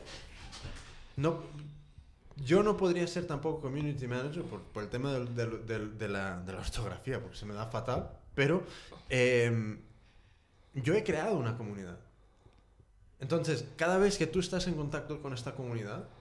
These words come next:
es lo que poco a poco te va dando la credibilidad. Y nadie sabe lo que es enviar un mailing a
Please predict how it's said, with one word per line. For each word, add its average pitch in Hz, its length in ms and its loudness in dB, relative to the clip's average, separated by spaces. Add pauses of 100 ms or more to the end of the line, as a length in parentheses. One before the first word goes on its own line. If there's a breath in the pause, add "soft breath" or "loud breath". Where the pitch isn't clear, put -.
(720 soft breath)
es 185 300 4
lo 151 120 6
que 143 80 4
poco 160 280 2
a 127 60 -4
poco 135 220 -4
te 135 80 -4
va 120 100 2
dando 117 240 2
la 107 140 -4
credibilidad. 104 680 -6 (460)
Y 160 200 -4 (260 loud breath)
nadie 190 600 4 (200)
sabe 160 560 2
lo 127 200 -2
que 117 260 -2
es 175 220 -6 (280 loud breath)
enviar 131 480 -2
un 170 200 2
mailing 180 600 -2 (840 soft breath)
a 123 460 0